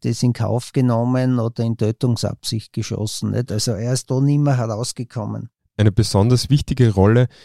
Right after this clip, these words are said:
Speaker 2: im Prozess kann dem Lenker des Fahrzeugs, Alois Hütter, der damals vierundvierzig war, zu. Warum?
Speaker 1: Ja, weil er der Einzige war,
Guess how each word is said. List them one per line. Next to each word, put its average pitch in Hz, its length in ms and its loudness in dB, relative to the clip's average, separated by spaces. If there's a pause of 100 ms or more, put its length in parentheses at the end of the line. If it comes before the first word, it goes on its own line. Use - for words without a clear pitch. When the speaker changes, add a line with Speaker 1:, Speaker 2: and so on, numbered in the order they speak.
(260)
Speaker 2:
im 107 260 4
Prozess 104 560 2
kann 107 220 2
dem 107 160 4
Lenker 101 480 4
des 92 240 0
Fahrzeugs, 87 500 0
Alois 101 380 0
Hütter, 98 420 0 (140)
der 95 80 -2
damals 95 260 -2
vierundvierzig 101 580 -2
war, 85 140 2
zu. 82 320 0 (360)
Warum? 98 300 2
Speaker 1:
Ja, 117 180 2
weil 123 220 0
er 123 220 -4
der 139 100 -2
Einzige 131 560 -6
war, 127 300 -2